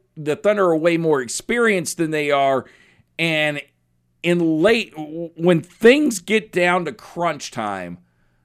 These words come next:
the Thunder may actually be better than the Nuggets.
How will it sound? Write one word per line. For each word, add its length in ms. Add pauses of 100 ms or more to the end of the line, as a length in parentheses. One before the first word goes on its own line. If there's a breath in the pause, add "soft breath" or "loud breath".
(120)
the 100
Thunder 280
may 300
actually 580
be 180
better 420
than 240
the 80
Nuggets. 420